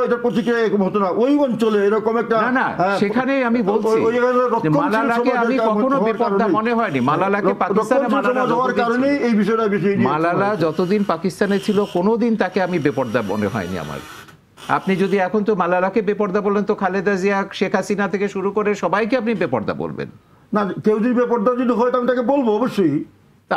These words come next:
Speaker 2: আপনার ড্রেস কোড অনুযায়ী তো খালেদা জিয়া তো বেপর্দা, আমাদের শেখ হাসিনা
Speaker 1: না, না,
Speaker 2: প্রধানমন্ত্রী তো
Speaker 1: না, না,
Speaker 2: বেপর্দা
Speaker 1: আপ-,
Speaker 2: মেয়ে।
Speaker 1: আপনি, আপনার যদি লেখা, ইসলাম সম্পর্কে কিছু লেখাপড়া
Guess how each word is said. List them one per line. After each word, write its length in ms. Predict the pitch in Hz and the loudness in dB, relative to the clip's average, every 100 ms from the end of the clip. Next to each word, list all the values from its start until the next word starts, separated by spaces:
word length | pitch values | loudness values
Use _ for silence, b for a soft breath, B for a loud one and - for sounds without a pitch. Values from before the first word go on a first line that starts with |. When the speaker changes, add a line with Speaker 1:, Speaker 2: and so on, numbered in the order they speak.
| 190 | 0
Speaker 2:
আপনার 180 | 233 233 | 0 0
ড্রেস 160 | 202 233 | 0 0
কোড 120 | 254 240 247 | 0 0 0
অনুযায়ী 280 | 233 233 226 | 0 0 0
তো 40 | 233 | -2
খালেদা 360 | 214 214 214 202 | 0 0 0 0
জিয়া 140 | 214 202 | 0 2
তো 60 | 214 196 185 165 | 0 0 -2 -2
বেপর্দা, 340 | 165 151 101 117 135 | -2 -2 0 0 -2
আমাদের 220 | 170 185 196 | -2 -2 0
শেখ 160 | 190 196 | 0 -2
হাসিনা 180 | 190 208 | 0 0
Speaker 1:
না, 40 | |
না, 80 | 220 | 0
Speaker 2:
প্রধানমন্ত্রী 400 | 202 196 196 208 | 0 -2 -2 0
তো 40 | |
Speaker 1:
না, 60 | 196 | 0
না, 60 | 175 | 2
Speaker 2:
বেপর্দা 300 | 208 190 185 | 0 2 -2
Speaker 1:
আপ-, 60 | |
Speaker 2:
মেয়ে। 120 | 139 196 | 0 -2
Speaker 1:
আপনি, 160 | 196 233 240 208 | 0 0 0 -2
আপনার 220 | 202 233 220 | 0 0 0
যদি 120 | 254 247 | 0 0
লেখা, 160 | 226 226 202 | 0 0 0
ইসলাম 200 | 247 240 240 | 0 0 2
সম্পর্কে 320 | 247 240 240 233 | 2 2 0 0
কিছু 120 | 233 226 | 0 0
লেখাপড়া 320 | 220 233 240 | 0 0 0